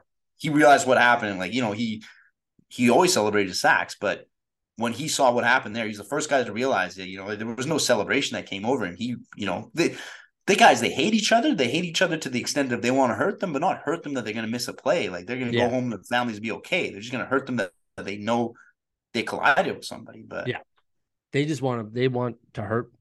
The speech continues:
Speaker 2: basically their ego more than anything. They want them to feel like they got hit the next day, but not
Speaker 1: Yeah.
Speaker 2: be able to not play. And I think the sound of that was what made,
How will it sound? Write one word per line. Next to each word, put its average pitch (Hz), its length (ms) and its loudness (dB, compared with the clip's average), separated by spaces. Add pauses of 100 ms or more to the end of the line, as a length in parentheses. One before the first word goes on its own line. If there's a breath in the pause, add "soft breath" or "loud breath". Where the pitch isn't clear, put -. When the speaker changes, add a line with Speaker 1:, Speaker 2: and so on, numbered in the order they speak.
Speaker 2:
basically 131 320 -2
their 110 140 -4
ego 117 400 -2
more 98 300 -6
than 95 320 -8 (320)
anything. 107 360 -4
They 120 60 -4
want 139 220 2
them 127 80 0
to - 60 -10 (140)
feel 147 340 0
like 117 180 -4
they 117 100 -4
got 104 180 -8
hit 117 180 -12
the 110 80 -8
next 104 260 -12
day, 120 320 -6 (340)
but 117 100 -4
not 110 220 -4
Speaker 1:
Yeah. - 140 -8 (640)
Speaker 2:
be 107 180 -2
able 95 140 -6
to 92 80 -8
not 92 180 -8
play. 90 200 -8
And 101 120 -6
I 113 60 -2
think 139 260 -4
the 110 80 -12
sound 110 440 -6
of 92 260 -14
that 95 260 -8
was 90 180 -12
what 95 200 -12
made, 92 260 -10